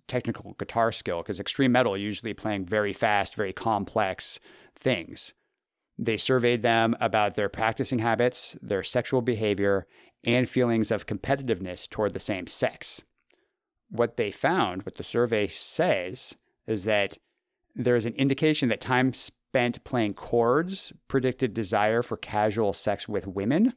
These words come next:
So a guy who's just sitting there playing some chords and be like, "Yeah, let's just, you know, play some,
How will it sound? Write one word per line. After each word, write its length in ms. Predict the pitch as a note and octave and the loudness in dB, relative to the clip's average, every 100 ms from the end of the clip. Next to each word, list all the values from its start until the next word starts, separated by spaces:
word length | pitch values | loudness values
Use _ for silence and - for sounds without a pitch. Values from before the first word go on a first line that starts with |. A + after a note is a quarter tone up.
| _ _ _ - | _ _ _ -4
So 240 | A2 G#2 | 0 2
a 60 | G#2 | 2
guy 260 | A2 A2 | 2 2
who's 140 | G#2+ G2+ | 0 -2
just 180 | A2 - | -2 -2
sitting 180 | A2+ | 0
there 200 | A#2 A#2 | 0 0
playing 260 | A2+ A#2 A#2 | 0 -2 -4
some 140 | - | -4
chords 480 | C3 C3 B2+ B2 B2 | -2 2 4 4 2
and 80 | B2 | -4
be 60 | C3 | -8
like, 120 | C3 | -8
"Yeah, 300 | G3+ G#3 G3 | -8 -8 -8
let's 140 | - | -10
just, 360 | - - - - | -10 -12 -12 -6
you 60 | - | -4
know, 160 | D3+ | -4
play 260 | C#3+ - C#3 | -6 -4 -4
some, 340 | - C3+ C3 | -2 -2 -2